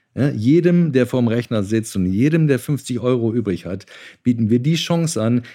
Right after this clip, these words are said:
in diesen gewaltigen Markt einzusteigen, weil normalerweise muss man ein großes Unternehmen sein, muss man Millionen auf der Kante haben, um überhaupt mitspielen zu dürfen.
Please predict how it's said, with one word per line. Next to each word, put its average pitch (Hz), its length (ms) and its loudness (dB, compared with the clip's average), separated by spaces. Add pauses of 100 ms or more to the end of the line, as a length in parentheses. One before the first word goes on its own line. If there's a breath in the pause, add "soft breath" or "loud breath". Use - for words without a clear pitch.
in 104 80 -4
diesen 120 220 0
gewaltigen 151 720 0
Markt 113 420 -2 (260 soft breath)
einzusteigen, 113 880 -2 (240 loud breath)
weil 104 160 -2
normalerweise 104 960 0 (220 loud breath)
muss 120 160 -2
man 110 140 4
ein 110 40 4
großes 123 300 2
Unternehmen 147 520 4
sein, 120 320 2
muss 113 160 -2
man 101 140 2
Millionen 113 400 4
auf 135 140 0
der 131 100 0
Kante 120 320 -2
haben, 117 300 0
um 139 180 2
überhaupt 147 320 0
mitspielen 95 460 -2
zu - 100 -12
dürfen. - 400 -12